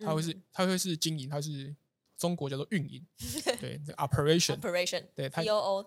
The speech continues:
Speaker 2: 对，它就是 operation。
Speaker 1: 自己的C O O。
Speaker 2: 那 operation 是很，很难的，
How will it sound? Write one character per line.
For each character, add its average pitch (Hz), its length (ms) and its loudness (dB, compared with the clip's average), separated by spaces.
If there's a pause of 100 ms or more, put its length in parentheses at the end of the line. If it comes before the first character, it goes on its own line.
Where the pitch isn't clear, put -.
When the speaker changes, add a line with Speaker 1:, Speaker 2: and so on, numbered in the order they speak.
(120)
Speaker 2:
对， 139 140 -2
它 160 100 2
就 175 80 0
是 190 60 -2
operation。 139 420 -2
Speaker 1:
自 - 0 -
己 190 100 8
的 170 100 4
C 175 180 -4
O 170 80 -4
O。 151 160 -4
Speaker 2:
那 170 60 6
operation 208 260 8
是 202 100 4
很， 135 360 -2 (380)
很 139 220 -2
难 135 180 -2
的， - 80 -14